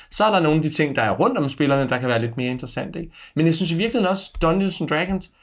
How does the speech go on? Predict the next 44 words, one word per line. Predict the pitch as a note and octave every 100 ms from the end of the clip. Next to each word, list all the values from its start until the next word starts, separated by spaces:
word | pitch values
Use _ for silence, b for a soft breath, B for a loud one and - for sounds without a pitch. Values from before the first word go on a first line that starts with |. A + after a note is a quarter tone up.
| b b b b b -
altså | -
alle | - F#3
spil, | A3 - F#3 -
alle | - F3
de | G3+
spells, | - F3 G#3+ A3+
der |
er, | F3 D#3
det | F#3
bliver | F3
sådan | E3 E3 C3+
nogle | A2+ A2+ A2+ - - _ _ _ - - - -
tryk | D#3+
på | D#3+
en | C3
knap | - E3+ -
spells | - B2 A2
på | -
en | A2+
eller | A2
anden | G#2+
måde, | G#2+
hvor | A2 C3+
her, | - G#3+ - - B B B
der | D#3+
har | D#3+ F3
jeg | D#3
mere | D3 D#3+
fornemmelsen | F3 D#3 D3+ D#3+ -
af, | C#3+ C#3 - B B
at | D3+
man | C#3+
kan | C#3+
gå | -
ind, | G3
og | F3
man | D3+
kan | -
opleve | C#3 D#3 F3 C#3+
noget | C3 A#2 A#2
magi, | A#2+ A#2+ B2 C3 C#3+
som | E3 F3
er |
magisk. | G3 C#4+ A3+ - -